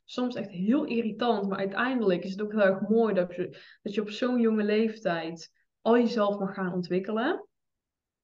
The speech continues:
Ehm, maar ja, wie ben ik? Ja, hè, als we, als we even gewoon positief en de leerpunten mogen gaan omschrijven. Positief, ja, ik hou echt van een dikke, vette humor. Vind ik echt, ja,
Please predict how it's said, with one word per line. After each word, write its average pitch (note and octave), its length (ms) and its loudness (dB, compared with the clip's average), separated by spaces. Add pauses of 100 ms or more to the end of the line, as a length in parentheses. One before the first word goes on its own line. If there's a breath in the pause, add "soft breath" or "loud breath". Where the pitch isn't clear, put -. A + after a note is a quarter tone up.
(640)
Ehm, G#3 560 0 (640)
maar A#3 120 6
ja, A#3 140 8
wie D#4 160 10
ben C4 240 4
ik? D#4 240 -2
Ja, A3+ 460 -8 (440)
hè, A#3 220 -4
als - 200 2
we, - 100 -8
als A#3+ 240 2
we B3+ 100 0
even A3+ 640 2
gewoon A3 360 0
positief B3+ 480 2
en A3+ 500 -2
de G3+ 120 -2
leerpunten C4+ 800 0
mogen B3+ 480 -2
gaan A#3 120 -2
omschrijven. A#3 600 0 (600 loud breath)
Positief, G#3+ 440 2
ja, G#3+ 80 2
ik G3 140 0
hou G#3 320 -2
echt A#3+ 280 0
van A3 140 0
een G#3 300 -2
dikke, C4+ 380 2
vette G#3+ 280 0
humor. A#3+ 580 4
Vind G#3+ 240 -2
ik - 60 -16
echt, A#3 440 -2
ja, F#3 380 -2